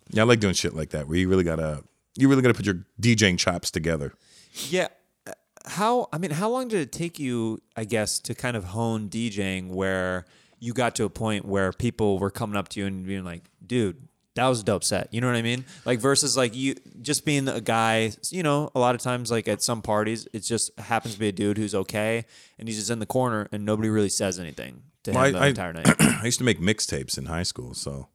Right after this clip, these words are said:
Speaker 2: Really?
Speaker 1: Yeah, just for my friends. I wouldn't sell 'em or anything. S-, I'd be like, "Yo, can you make me a mix?" And I'm like, "Yeah, okay." I would just do it 'cause it was fun practice for me, and then
Speaker 2: Yeah.
Speaker 1: they would be like, "Oh, what songs do you want on 'em?" You know, and I'm like, "Do you have this? Do you have this?" "Yeah, I got that, I got that." And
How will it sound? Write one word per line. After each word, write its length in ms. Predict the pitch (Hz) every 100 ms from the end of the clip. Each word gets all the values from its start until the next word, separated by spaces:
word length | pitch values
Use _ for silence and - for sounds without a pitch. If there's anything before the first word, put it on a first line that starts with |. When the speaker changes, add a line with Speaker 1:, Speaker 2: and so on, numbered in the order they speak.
| -
Speaker 2:
Really? 320 | 110 147 87 - -
Speaker 1:
Yeah, 280 | 156 147 87
just 260 | 123 117 -
for 120 | 107
my 120 | 82
friends. 360 | - 82 85 80
I 100 | 127
wouldn't 260 | 143 95
sell 220 | - 82 87
'em 120 | 85
or 60 |
anything. 320 | 82 80 85 -
S-, 160 | - -
I'd 180 | 95 85
be 80 | 101
like, 160 | 87
"Yo, 160 | 110 104
can 120 | 101
you 60 | 113
make 140 | 123
me 80 | 104
a 40 | 87
mix?" 400 | 92 113 117 92
And 100 | 87
I'm 80 |
like, 140 | 85 85
"Yeah, 140 | 107
okay." 340 | 117 - 85 107 _ _ _ -
I 60 | 117
would 100 | 135
just 140 | 131 113
do 140 | 139
it 100 | 117
'cause 120 | 117 110
it 40 |
was 140 | 101
fun 220 | - 104 95
practice 360 | 92 90 87
for 120 | -
me, 300 | 85 90 92
and 100 | 92
then 60 | 123 185 180
Speaker 2:
Yeah. 40 | - - - -
Speaker 1:
they 80 |
would 100 | 113
be 60 | 101
like, 180 | 95 90
"Oh, 60 |
what 140 | 104 92
songs 260 | 110 117
do 80 | -
you 80 | 90
want 160 | 85 78
on 120 | 76
'em?" 80 | -
You 80 | 95
know, 180 | 98 107
and 120 | 92
I'm 80 | 85
like, 180 | 87 _ -
"Do 140 | 101 98
you 80 | 120
have 100 | 92
this? 240 | 95 123
Do 100 | -
you 40 | 110
have 80 | 87
this?" 280 | 113 127
"Yeah, 120 | 104 95
I 40 |
got 180 | 87 87
that, 160 | 82 82
I 20 |
got 160 | 80 -
that." 200 | 82 85
And 200 | 78